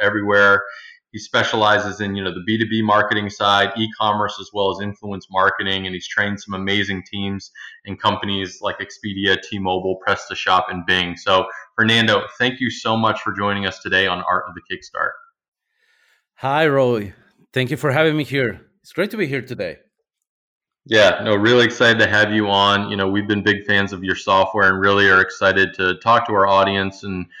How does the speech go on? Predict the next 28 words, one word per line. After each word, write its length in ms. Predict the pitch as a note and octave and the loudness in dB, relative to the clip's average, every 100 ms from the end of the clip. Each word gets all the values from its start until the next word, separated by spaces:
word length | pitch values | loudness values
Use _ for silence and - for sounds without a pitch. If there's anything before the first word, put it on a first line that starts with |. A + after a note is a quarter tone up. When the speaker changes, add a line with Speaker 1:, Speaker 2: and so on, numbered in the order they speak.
| - | -20
Speaker 1:
startups 560 | - - G#2+ G2 F#2+ - | -20 -2 2 4 2 0
and 180 | F#2 E2 | -6 0
founders 460 | F#2+ G2 F#2+ F2 | 2 4 2 4
out 300 | F#2 F#2 G2 | 4 4 4
there, 360 | F2+ F2 E2+ - - - | 2 4 2 -2 -16 -6
uh, 180 | G2 F#2+ | 0 2
in 80 | G2+ | 2
terms 300 | F#2+ G#2 F#2+ | -2 -2 0
of 240 | G2 F#2 - - - - | -2 -2 -4 -18 -18 -2
how 180 | C#3 | 2
they 100 | A#2+ | 4
can 140 | A#2+ G2+ | 2 -2
potentially 480 | - G#2 G2 G#2+ F#2+ | -2 -2 -2 -6 -6
be 80 | |
utilizing 920 | F#2+ F#2+ G2+ F#2 F#2 F#2 F2+ F2+ F2+ F#2+ | -4 -2 0 2 4 4 0 -4 -4 -6
your 300 | G2 G2 F#2+ | -4 -2 -2
tool 260 | - G2 F#2 | -4 -4 -4
set 300 | - F#2+ F#2 | 2 2 2
and 100 | F#2+ | -4
this 140 | - | -8
all-in-one 600 | G2+ F#2+ F#2+ F#2+ F#2+ F#2 | -2 0 0 0 0 0
marketing 500 | F#2 F#2+ F#2 F#2 F2 - | 2 0 0 -6 -10 -2
platform, 640 | F2+ F#2 - F2+ E2+ E2+ - - - _ | 0 0 -4 -2 -2 -2 -10 -20 -20 _
um, 280 | F#2 F2 E2+ | 0 0 0
for 120 | G2+ | -2
their 140 | F#2 F2 | 0 0
startup. 580 | - G2 G2 E2+ E2 - | 2 4 4 4 0 -2
So 420 | - F#2+ F#2+ | 2 2 2